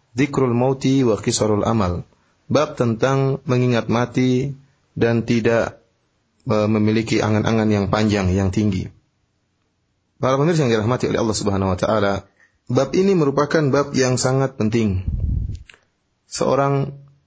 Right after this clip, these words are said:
dianjurkan untuk mengingat maut. Karena barang siapa yang senantiasa mengingat kematian, maka hal ini akan mendorong dia untuk bersiap-siap, senantiasa siaga, ya. Kemudian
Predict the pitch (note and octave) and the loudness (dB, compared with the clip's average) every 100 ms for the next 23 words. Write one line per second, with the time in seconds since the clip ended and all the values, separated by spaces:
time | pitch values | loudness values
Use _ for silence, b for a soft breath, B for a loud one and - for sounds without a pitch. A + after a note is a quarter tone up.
0 | _ - B2 B2 A2 B2 C3 C#3 C#3 - | _ -6 -2 0 0 0 0 2 0 0
1 | A#2 A2 A2+ A2+ A2 A2 A#2 A2 G#2+ - | -2 0 0 0 0 0 0 -2 -4 -8
2 | - - _ _ _ _ _ _ - A#2+ | -8 -16 _ _ _ _ _ _ -2 0
3 | B2 B2 A2+ D3+ D3+ D3 B2+ A#2 A2+ B2 | 0 0 0 -2 0 -2 0 -2 0 0
4 | B2 A#2 A2+ A2 G#2+ G#2 - G#2 G2 A2+ | 0 0 0 0 0 -2 -2 -4 0 0
5 | A2+ G#2 G#2+ - _ _ _ _ _ _ | 2 0 -2 -8 _ _ _ _ _ _
6 | - C3 C3+ D#3+ D#3+ D#3+ - - - B2 | -4 -4 0 0 2 -2 -6 -14 -4 0
7 | C3+ E3 D#3+ C3+ - C3+ C3 C3 - _ | 2 2 2 0 0 0 0 -4 -10 _
8 | _ _ _ _ - A#2+ B2+ D3+ D#3 D3+ | _ _ _ _ -2 0 2 2 2 2
9 | D#3+ D#3+ D#3 C#3+ - C#3+ C#3+ C#3+ C#3+ C3 | 2 0 -2 -8 -6 -2 0 -2 -2 0
10 | C3 - C3+ - C3+ A#2+ - - _ _ | 0 0 0 0 0 0 -4 -14 _ _
11 | _ _ _ - B2 B2+ A#2+ C#3 - - | _ _ _ -6 -2 0 0 0 0 0
12 | A#2+ B2 B2 C3+ C3+ - _ _ _ _ | 0 0 0 0 -2 -8 _ _ _ _
13 | _ - G#2+ - - _ _ - C3+ B2+ | _ -6 -6 -6 -10 _ _ -2 0 2
14 | C#3 C3+ | 2 0